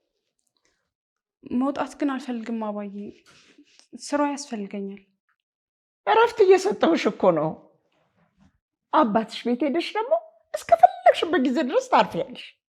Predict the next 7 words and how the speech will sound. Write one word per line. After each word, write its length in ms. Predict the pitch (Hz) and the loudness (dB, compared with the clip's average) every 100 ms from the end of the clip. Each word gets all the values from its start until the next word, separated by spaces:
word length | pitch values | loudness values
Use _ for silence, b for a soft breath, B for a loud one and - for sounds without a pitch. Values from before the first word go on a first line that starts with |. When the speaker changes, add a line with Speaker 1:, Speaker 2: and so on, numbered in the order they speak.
| _ _ _ _ _ - | _ _ _ _ _ -12
Speaker 2:
ይሄ 160 | 165 202 202 | -10 -6 -6
ቤት 260 | 254 330 - _ _ _ _ _ - | -6 -10 -16 _ _ _ _ _ -6
የእርዳታ 580 | 180 180 170 208 240 - 403 - _ _ 208 | -4 -4 -4 -6 -8 -10 -14 -14 _ _ -4
ድርጅት 460 | 208 190 - 403 - | -2 -2 -4 -8 -8
አይደለም። 520 | - - - - _ _ _ _ _ _ _ _ _ _ _ - | -20 -20 -20 -20 _ _ _ _ _ _ _ _ _ _ _ 0
Speaker 1:
እረፍት 280 | 339 370 - | 0 2 0
አያስፈልገኝም። 720 | 349 339 302 254 240 226 214 | -2 -2 -4 -2 -2 -2 -6